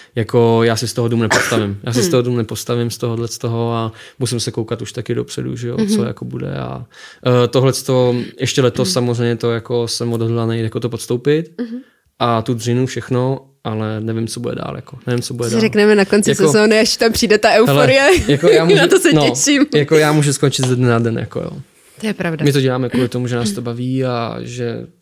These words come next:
Speaker 1: máme do toho tu chuť.
Speaker 2: A
Speaker 1: Jako, já
Speaker 2: samozřejmě
Speaker 1: nejsem úplně pod smlouvama, že bych, prostě, když přestanu jezdit, že budu platit
Speaker 2: Hmm.
Speaker 1: penále, no.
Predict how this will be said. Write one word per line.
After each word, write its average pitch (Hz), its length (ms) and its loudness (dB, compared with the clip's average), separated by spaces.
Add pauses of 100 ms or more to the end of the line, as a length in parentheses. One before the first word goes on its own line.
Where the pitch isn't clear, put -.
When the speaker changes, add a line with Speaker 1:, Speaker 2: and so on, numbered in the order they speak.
(140)
Speaker 1:
máme 117 200 -2
do 113 80 -4
toho 117 160 -6
tu 117 120 -8
chuť. - 380 -10 (260)
Speaker 2:
A 131 40 0
Speaker 1:
Jako, 127 140 2
já 127 60 4
Speaker 2:
samozřejmě 143 180 4
Speaker 1:
nejsem 156 320 2
úplně 143 220 0
pod 135 160 -2
smlouvama, 135 460 2
že 123 120 0
bych, 131 320 -2
prostě, 123 260 -6
když 120 100 -6
přestanu 131 360 0
jezdit, 123 180 0
že 127 80 0
budu 127 80 0
platit 120 260 -2
Speaker 2:
Hmm. 120 100 -2
Speaker 1:
penále, 107 260 -6
no. 85 100 -12